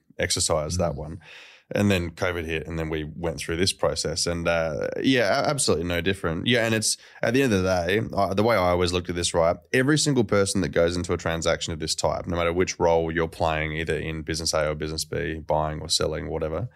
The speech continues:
Speaker 1: everyone's afraid,
Speaker 2: Mm.
Speaker 1: right? You know, if you're the seller, you're afraid that the deal is not gonna happen. You're afraid that you're gonna discount me, or you're gonna give me an absolutely excruciatingly painful, you know, borderline erroneous list of conditions that I have to agree to,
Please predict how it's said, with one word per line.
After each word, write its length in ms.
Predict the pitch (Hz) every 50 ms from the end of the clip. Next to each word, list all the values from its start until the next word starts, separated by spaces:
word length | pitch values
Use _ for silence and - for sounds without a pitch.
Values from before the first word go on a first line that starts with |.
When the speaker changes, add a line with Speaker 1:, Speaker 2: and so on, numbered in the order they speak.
| - - - - - _ - -
Speaker 1:
everyone's 400 | 101 107 104 107 98 92 87 82
afraid, 440 | 80 - - - - - - - - _ _ _ _ _ _ - -
Speaker 2:
Mm. 240 | 90 85 73 69 69 - _ _ _ _ -
Speaker 1:
right? 300 | - 87 85 95 - - - - - - - - - - _
You 100 | - 104
know, 100 | 92 90
if 180 | 95 95 95 120
you're 100 | 139 117
the 80 | 95
seller, 600 | - - - 123 120 104 92 - 76 - - - - - -
you're 220 | - 104 113 107
afraid 540 | 95 85 - 90 90 87 87 87 82 - -
that 360 | 87 87 85 82 - - -
the 60 | -
deal 220 | 80 85 87 87 85
is 80 | 82
not 160 | 85 78 76
gonna 140 | - 85 82
happen. 520 | 85 80 80 - 82 80 80 80 80 87 - _ _ _ -
You're 140 | 92 90 85
afraid 320 | 82 - 90 82 85 82
that 80 | 82 80
you're 140 | 78 82 82
gonna 160 | 82 80 82
discount 580 | 80 85 82 - - - 85 80 80 80 -
me, 300 | 82 85 82 82 82 85
or 360 | - 104 107 110 107 101 92 87 - - - -
you're 100 | - 101
gonna 120 | 101 95 90
give 140 | 87 90 87
me 160 | 87 85 85
an 100 | 82 82 -
absolutely 720 | 95 95 90 85 - - 87 87 87 87 - 82 85 82
excruciatingly 1120 | 82 76 - - - 104 92 90 - 87 82 82 82 82 82 80 80 80 80 80 78 78 78 78 -
painful, 720 | - - 87 85 85 78 - - 85 80 82 82 78 76 90
you 120 | 85 80
know, 80 | 78 80
borderline 500 | 85 87 87 85 80 80 78 78 78 80
erroneous 540 | 78 82 80 80 80 80 80 80 - -
list 180 | 85 80 - -
of 120 | 87 76 76
conditions 480 | - 82 80 82 80 - 85 82 78
that 80 | 80 80
I 80 | 78 80
have 100 | 78 -
to 60 | 82
agree 240 | 78 73 80 80 80
to, 260 | 80 78 76 78 78